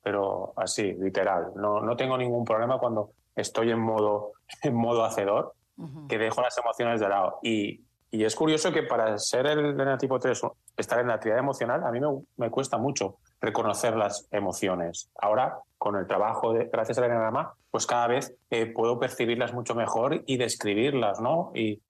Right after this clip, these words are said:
Speaker 1: y hablarlo con, con Mónica, mi mujer, o con mi hija, ¿no? Pero sí que es cierto que, por ejemplo, eh, es tan fuerte esa parte de guardar las emociones que yo he estado con mi hija en momentos de estar jugando con ella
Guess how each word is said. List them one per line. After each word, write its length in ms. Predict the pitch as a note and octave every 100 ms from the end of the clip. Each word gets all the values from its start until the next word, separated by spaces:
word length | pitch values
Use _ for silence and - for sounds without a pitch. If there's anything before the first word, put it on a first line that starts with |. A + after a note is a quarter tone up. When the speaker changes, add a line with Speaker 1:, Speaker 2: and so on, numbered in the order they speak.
| -
Speaker 1:
y 160 | A2 G2+
hablarlo 500 | F#2+ G2+ B2 A#2 A#2
con, 480 | A#2 A2+ G#2+ G#2+ _ _ -
con 140 | G#2
Mónica, 240 | A2 C#3 B2+
mi 80 |
mujer, 320 | A#2 G#2 C#3+ D3+
o 80 |
con 160 | C3+ A#2+
mi 160 | A2 C3
hija, 220 | B2 G#2
¿no? 180 | A#2 -
Pero 340 | A2+ G#2 -
sí 160 | - A2
que 60 |
es 100 | C#3
cierto 360 | - A#2+ C3 D#3
que, 100 | B2
por 160 | A2+ G#2+
ejemplo, 560 | - G#2+ A#2+ D#3 - -
eh, 360 | A2 G2 F2+ F2 _ _ _
es 160 | A2+ G#2
tan 160 | C#3
fuerte 240 | C3+ C#3 C#3
esa 240 | B2 B2
parte 540 | B2 B2 A#2+ A2+ A2 - _ _ -
de 140 | A#2
guardar 340 | A2+ A2 G#2+ A#2+
las 160 | A#2+
emociones 500 | B2 A#2 - A2+ C#3
que 140 | - A2
yo 60 |
he 20 |
estado 320 | A#2 D3 D3+ D3+
con 240 | C#3 C3
mi 180 | A2+ A2+
hija 340 | A2+ D3 F3 -
en 300 | A#2+ A2+ G#2+
momentos 420 | G#2+ G#2+ G#2+ G#2+
de 60 | A2
estar 200 | - G2+
jugando 420 | - G#2 G#2 G2+
con 180 | G#2 G2+
ella 260 | G#2+ D3+